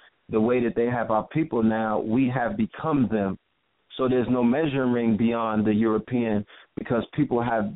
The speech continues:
we, we've been on our knees for so long, Negroes, that we're underneath them. So that's what we're doing with this information. We're lifting our people back up on their feet so they're able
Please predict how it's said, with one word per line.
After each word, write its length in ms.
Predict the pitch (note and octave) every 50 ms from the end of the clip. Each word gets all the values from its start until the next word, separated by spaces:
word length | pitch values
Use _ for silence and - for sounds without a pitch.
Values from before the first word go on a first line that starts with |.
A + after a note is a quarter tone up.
| - - -
we, 200 | B2 B2 B2+ A#2
we've 200 | - A#2+ A#2+ A2+
been 140 | B2 B2 B2+
on 160 | B2+ A#2 A#2
our 120 | A2+ A2+
knees 360 | A2+ A#2+ C#3 F3 G3 G3+ F#3+ - -
for 120 | C#3+ C3+ - -
so 80 | - A#2+
long, 520 | A#2+ B2 A#2+ A#2+ A#2+ A#2+ A#2+ A#2+ A#2+ A#2+ - _ _ _ _ -
Negroes, 1000 | - B2 C#3 D3 D3 C#3+ B2+ A2 A2 B2 D3+ F3 F#3 F3 D3+ C3 B2+ B2+ B2+ A#2+ B2 - -
that 120 | B2 A#2
we're 220 | G#2 A2 A#2+ B2 A#2+ - - D3
underneath 640 | F3 G3 F#3+ E3+ D#3+ C#3+ C#3 D#3+ G3 A#3+ B3+ - -
them. 340 | C#3 C3 B2+ G#2+ G2 F#2 - _ _ _ _ _ _ _ _ _ _ _ _ _ _ _ _ _ _ _ - - -
So 140 | D3 C#3 C3
that's 220 | C3+ C#3+ D3+ D3+ - -
what 140 | D3 C#3+
we're 200 | B2+ D3 D#3 C#3+
doing 300 | B2 C3+ C3+ C3 B2+ B2
with 160 | B2 A#2+ A2 -
this 140 | B2 A2+ -
information. 720 | - B2 A2+ - A#2 A2+ A#2+ C3 C3+ B2+ - - A#2 A2
We're 100 | A#2 B2 A2+
lifting 400 | A2+ B2 D3 D#3 - - D3 C3+
our 120 | B2+ B2 A#2+
people 360 | - C#3 C#3+ C#3 - A#2+ G#2
back 320 | G2 G2+ B2 C3 C3+ C3 -
up 160 | C#3 B2+ -
on 160 | C3 B2+ B2+ B2
their 160 | A#2+ A#2+ A#2+ - - -
feet 220 | C#3+ C3 B2 - - - - - - _ - -
so 100 | B2+ A#2+
they're 200 | B2 A#2 - -
able 280 | B2 B2+ A#2+ A#2+ A#2